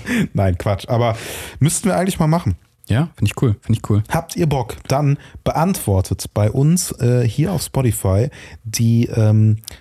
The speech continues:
Speaker 1: ja, die Umfrage. Denn hier kann man Umfragen
Speaker 2: Mhm.
Speaker 1: einrichten und, äh, klickt da mal drauf auf die
Speaker 2: Klick, klick.
Speaker 1: Folgendetails und sagt Photowalk, äh, Photowalk, Bock oder kein Bock.
Speaker 2: Ja, und wenn ihr auch schon so Tipps oder Vorschläge habt oder sowas,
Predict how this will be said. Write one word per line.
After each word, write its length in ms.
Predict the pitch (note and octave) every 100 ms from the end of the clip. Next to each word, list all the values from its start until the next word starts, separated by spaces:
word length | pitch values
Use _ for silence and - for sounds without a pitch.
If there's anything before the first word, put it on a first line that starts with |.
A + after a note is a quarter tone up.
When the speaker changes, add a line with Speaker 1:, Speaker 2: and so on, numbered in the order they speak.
| _
Speaker 1:
ja, 140 | - C#3
die 140 | -
Umfrage. 480 | A#3+ - - F2+ F#2 - -
Denn 120 | A2+ E3
hier 120 | D3+
kann 120 | C#3
man 100 | C3
Umfragen 400 | C3 D3+ C#3+ D3
Speaker 2:
Mhm. 60 | D3+
Speaker 1:
einrichten 560 | C#3 A2 G2+ - E3 F3+
und, 380 | - C3+ C3+ B2+
äh, 100 | C3
klickt 300 | - F#3 F#3+
da 60 |
mal 160 | D#3+ D3
drauf 280 | B2 A#2+ E3+
auf 140 | B2+
die 120 | - A#2+
Speaker 2:
Klick, 20 |
klick. 60 | A#2
Speaker 1:
Folgendetails 760 | F#3 G#2+ G2 - F2+ G#2+ D#3 - - - - -
und 220 | B2+ C3
sagt 400 | A2 A#2+ B2+ - -
Photowalk, 680 | - C#3 C#3+ B2+ C3 -
äh, 80 | A2+
Photowalk, 720 | A2 - C#3+ A#2+ A#2+ A#2 - -
Bock 480 | G2+ G#2+ A2 - -
oder 340 | - A2 G#2 G2+ -
kein 280 | - G2 G2
Bock. 200 | - -
Speaker 2:
Ja, 100 | G2 - -
und 160 | G2
wenn 120 | F#2+ G2
ihr 160 | G2+
auch 280 | - F#2 -
schon 360 | - G#2 G2+ G2+ -
so 140 | -
Tipps 240 | F#2 A3 -
oder 100 | G2+
Vorschläge 440 | D#3+ - A2 G#2
habt 220 | A2+ -
oder 140 | - G#2+
sowas, 300 | A2+ D#3